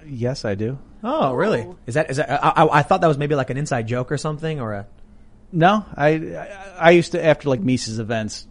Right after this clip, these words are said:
Speaker 1: I would start, we would, like, take the kids. This is my younger days when I
Speaker 2: <laughs>
Speaker 1: had more energy. We'd go out to
Speaker 2: All
Speaker 1: the
Speaker 2: right,
Speaker 1: karaoke
Speaker 2: on.
Speaker 1: bar.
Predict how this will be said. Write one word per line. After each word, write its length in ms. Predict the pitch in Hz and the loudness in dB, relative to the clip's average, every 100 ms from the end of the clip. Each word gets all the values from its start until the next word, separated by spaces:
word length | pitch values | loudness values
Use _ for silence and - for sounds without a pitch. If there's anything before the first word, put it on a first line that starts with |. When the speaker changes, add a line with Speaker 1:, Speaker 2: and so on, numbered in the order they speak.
| - | -12
Speaker 1:
I 100 | 123 | -8
would 120 | 104 101 | -8 -8
start, 240 | - 127 | -6 -4
we 140 | 117 | -2
would, 200 | 107 98 | -2 -4
like, 160 | 110 104 | -8 -6
take 180 | 120 101 | -8 -10
the 60 | |
kids. 240 | - 113 98 | -8 -8 -6
This 160 | 156 120 | -6 -4
is 100 | 113 | -6
my 120 | 107 | -6
younger 380 | 110 110 107 - | -6 -6 -2 -2
days 260 | 120 214 | 2 0
when 140 | 107 - | 0 -2
I 160 | 101 | -2
Speaker 2:
<laughs> 120 | 151 - | -6 -4
Speaker 1:
had 140 | 127 | -2
more 120 | 120 | 0
energy. 440 | 113 117 110 117 98 | -2 -2 -4 -6 -6
We'd 180 | 117 113 | -6 -4
go 100 | 113 | 2
out 60 | |
to 60 | 147 | 6
Speaker 2:
All 80 | 165 | 8
Speaker 1:
the 60 | 165 | 8
Speaker 2:
right, 160 | 160 | 8
Speaker 1:
karaoke 160 | 151 156 | 4 0
Speaker 2:
on. 40 | |
Speaker 1:
bar. 320 | 107 101 90 | -4 -8 -10